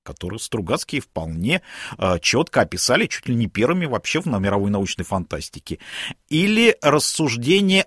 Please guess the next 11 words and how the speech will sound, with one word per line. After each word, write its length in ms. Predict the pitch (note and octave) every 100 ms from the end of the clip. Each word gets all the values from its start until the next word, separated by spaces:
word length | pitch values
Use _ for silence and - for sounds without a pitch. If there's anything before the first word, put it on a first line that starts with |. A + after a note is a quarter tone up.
| -
о 140 | D3
нейронных 600 | D#3+ E3+ F3 F#3 F#3 E3+
сетях, 880 | - B3 A3+ - C#4 A2+ - - _ _ _ _ _
которые, 600 | - A#2+ - F3 D#3 C3 - _ _ _ -
им 160 | B2
казалось, 420 | A2+ G#2+ G#2+ G#2+ G#2
реализуются 460 | G#2+ G2+ G2+ -
только 280 | - F2 E2+
в 80 | D2+
д-, 100 | D2+ -
э, 580 | F#2 E2+ E2 F2 E2+ D#2